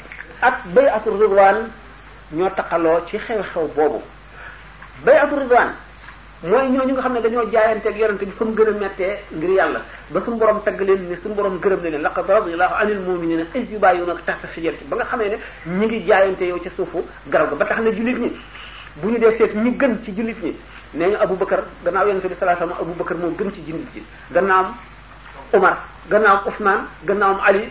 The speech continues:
gannaawam ñi des ci fukki ñi ñu bëggale àjjana, Talha, Zubayr, Saad, Saïd, Abdurrahman ibn Awf. Ñooñu bu ñu wéyee ñu ne ashabu samar-, samurati mooy ña defoon bay'atu ridwan,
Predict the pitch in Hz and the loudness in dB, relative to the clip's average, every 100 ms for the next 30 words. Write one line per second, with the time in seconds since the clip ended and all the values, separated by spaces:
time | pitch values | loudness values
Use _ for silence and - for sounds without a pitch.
0 | 165 208 214 208 190 196 247 240 - - | -2 2 6 4 4 0 2 2 0 -10
1 | - 285 - 226 196 233 196 220 202 185 | -8 -6 -6 -8 -4 -2 2 4 4 4
2 | 196 175 190 - - - - 190 - 220 | 2 0 -2 -6 -18 -18 -2 -2 0 0
3 | 220 - - - 151 170 208 214 214 254 | -2 -6 -18 -20 -6 2 4 4 0 -8
4 | - - - 196 180 196 208 247 - - | -16 -20 0 4 4 4 0 -6 -14 -20
5 | - 196 196 214 226 - - 175 175 185 | -2 2 4 4 2 -6 -8 -4 -2 -2
6 | 185 160 160 139 - - - - - - | 0 0 2 4 2 0 -16 -20 -20 -18
7 | 151 180 247 247 - - - - - 151 | -4 2 2 0 -6 -16 -20 -20 -16 -6
8 | 202 233 233 240 196 196 202 214 - 202 | -2 0 4 6 6 4 -2 -4 -2 -2
9 | 180 196 180 175 175 180 165 165 - - | -2 -2 -2 -4 -2 -2 -4 -6 -12 -16
10 | 139 156 160 180 185 175 156 139 156 147 | -8 -4 -4 -4 -4 -6 -6 -4 -6 -6
11 | 143 143 135 | -10 -4 -4